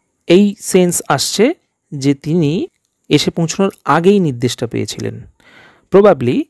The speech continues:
তার যাত্রা শুরু করার আগেই তিনি নির্দেশটা পেয়েছিলেন। অর্থাৎ যখন একটা কাজের ঘটে যাওয়ার পরে আরেকটা কাজের সূচনা ঘটবে, তখন সেক্ষেত্রে past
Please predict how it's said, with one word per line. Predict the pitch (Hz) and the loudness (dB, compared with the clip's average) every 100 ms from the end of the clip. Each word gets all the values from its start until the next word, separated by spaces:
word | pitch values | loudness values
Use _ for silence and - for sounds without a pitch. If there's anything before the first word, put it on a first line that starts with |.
| _ _ _ _ _ _ - | _ _ _ _ _ _ -6
তার | 143 139 | -2 -2
যাত্রা | 127 117 - | -2 -4 -6
শুরু | - 135 | -4 -4
করার | 123 139 175 | 0 2 2
আগেই | 131 117 220 | 2 0 -2
তিনি | 160 147 | -2 -4
নির্দেশটা | 123 113 120 - 208 | -4 -4 -4 -2 -4
পেয়েছিলেন। | 220 120 107 107 101 113 _ _ _ _ - - | 0 -2 -2 -10 -12 -16 _ _ _ _ -20 -6
অর্থাৎ | 156 - 151 | -4 -2 0
যখন | 151 156 202 165 170 - - - - - - - _ _ _ _ - | 0 0 -2 -4 -4 -10 -18 -20 -20 -18 -18 -20 _ _ _ _ -8
একটা | 156 - 175 | -8 -4 -4
কাজের | 165 151 165 170 _ _ _ _ _ _ _ _ 120 | -2 0 0 -2 _ _ _ _ _ _ _ _ -6
ঘটে | 123 147 | 0 2
যাওয়ার | 156 165 | 4 2
পরে | 160 143 139 135 190 - - - - - | 0 0 2 2 -2 -10 -16 -12 -10 -4
আরেকটা | 160 196 - | -2 -2 -6
কাজের | - 151 135 143 - _ - _ _ | -2 0 2 0 -2 _ -20 _ _
সূচনা | - 160 160 151 | 0 2 4 2
ঘটবে, | 135 131 110 143 294 - - - - - - - - - - - | 2 0 2 2 0 -6 -8 -4 -4 -4 -6 -8 -10 -12 -16 -6
তখন | 139 - 185 | -6 -4 -4
সেক্ষেত্রে | - - - 196 | -6 -8 -4 -2
past | 214 147 143 - | 0 0 -2 -6